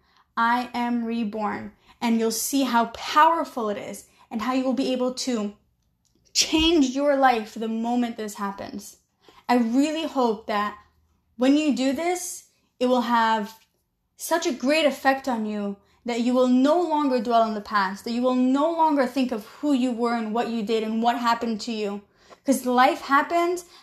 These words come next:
but our job is to move forward, and we cannot move forward if we're constantly looking into the past. We cannot go drive forward if our car is on reverse.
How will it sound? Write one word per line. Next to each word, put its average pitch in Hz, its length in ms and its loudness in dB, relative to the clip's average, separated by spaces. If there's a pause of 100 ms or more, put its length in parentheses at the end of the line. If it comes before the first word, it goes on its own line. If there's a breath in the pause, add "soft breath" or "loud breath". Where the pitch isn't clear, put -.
(160 loud breath)
but 226 320 0 (240)
our 262 140 6
job 277 340 4
is 294 160 -6
to - 140 -4
move 247 220 0
forward, 208 520 -4 (260 loud breath)
and 233 140 0
we 233 100 -2
cannot 302 480 -2
move 262 240 2
forward 294 640 0 (280 soft breath)
if 233 200 -12
we're 226 180 -2
constantly 254 720 0
looking 226 400 -6
into 214 260 -6
the 214 100 -6
past. 202 600 -8 (440 soft breath)
We 262 140 4
cannot 311 560 0 (240)
go 254 220 4
drive 262 520 2
forward 302 600 2
if 254 180 -4
our 233 140 0
car 262 340 2
is 247 140 -2
on 240 240 -2
reverse. 214 760 -6